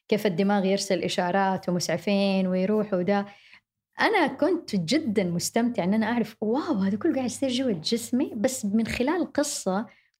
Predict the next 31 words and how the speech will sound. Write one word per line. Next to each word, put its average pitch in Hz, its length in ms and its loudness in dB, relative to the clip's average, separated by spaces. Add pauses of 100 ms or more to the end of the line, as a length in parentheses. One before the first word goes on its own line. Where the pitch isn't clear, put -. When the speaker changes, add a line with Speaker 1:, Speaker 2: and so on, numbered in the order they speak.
Speaker 1:
ممتعة 233 500 2
حقت 165 400 -4
أطفال. - 320 -4 (540)
نفس 440 340 -2
الشيء 226 600 0
أنا، 415 140 -2
إحنا 440 200 -4
على 427 200 2
أطفالنا، 220 580 -2 (360)
إنه - 220 -2
أنت 202 200 0
كيف 311 680 -4
يعني 190 340 0
هذا 190 240 0
الجهاز 170 540 -2
موجود. 262 580 -2
مثلًا 165 440 -2 (320)
الطفل 214 360 -2
لما 175 140 -2
يعرف 190 280 -2
إنه 175 240 -2
الرحم 175 540 -2
مثلًا 175 580 -2 (120)
قد 175 200 -2
الكمثرى، 180 640 -2
ولما 180 840 -2 (300)
تحمل 233 380 0
الأم 233 340 2
يصير 202 240 -2
قد 202 240 -2
البطيخة. 185 840 -4